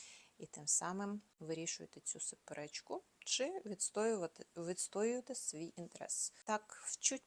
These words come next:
почуттях тут можуть початись якісь, м, якісь скандали, якісь суперечки. М, така карта,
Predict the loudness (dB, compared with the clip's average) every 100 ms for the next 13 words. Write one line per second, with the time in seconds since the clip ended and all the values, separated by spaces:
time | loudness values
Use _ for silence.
0 | 2 4 4 4 6 6 4 -4 -8 -4
1 | 2 4 4 8 12 12 8 0 2 6
2 | 8 8 6 6 6 6 2 -10 -8 -6
3 | -8 2 4 6 4 4 4 4 2 -4
4 | _ -6 -2 6 8 8 4 6 6 8
5 | 8 6 2 0 -2 _ -10 -6 -4 -2
6 | 0 4 6 8 8 10 10 10 6 6
7 | 6